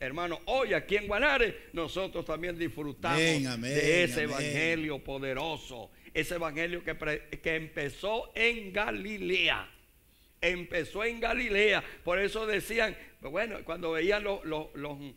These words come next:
Speaker 1: los seguidores del Señor, ¿de dónde son? No, de Galilea, dígame eso. De Galilea. ¿Puede haber algo bueno en Galilea? No, hombre, un poco de campesinos, pescadores.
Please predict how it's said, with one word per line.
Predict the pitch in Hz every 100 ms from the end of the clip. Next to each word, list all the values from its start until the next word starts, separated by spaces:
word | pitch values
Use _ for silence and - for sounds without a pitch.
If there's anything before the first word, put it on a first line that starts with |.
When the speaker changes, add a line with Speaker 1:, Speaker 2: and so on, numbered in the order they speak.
| - -
Speaker 1:
los | 147 143
seguidores | 170 156 151 180 214
del | 202 175
Señor, | 170 190 208 175 151
¿de |
dónde | 170 226 240
son? | 262 226
No, | 202 508
de | 202
Galilea, | 170 165 156 143 208 196
dígame | 165 202 208 143
eso. | - - - - - _ -
De | 185
Galilea. | 180 175 175 160 147 214 180 139 - - - - - - - - - - -
¿Puede | 170 208 208
haber | 202
algo | 202 208 190
bueno | 175 208
en | 202
Galilea? | 180 170 156 156 220 175
No, | 180 -
hombre, | - 113 143
un | 139
poco | 165 208 208
de | 190
campesinos, | 185 170 180 147 196 208
pescadores. | - 185 - 180 165 190 233 190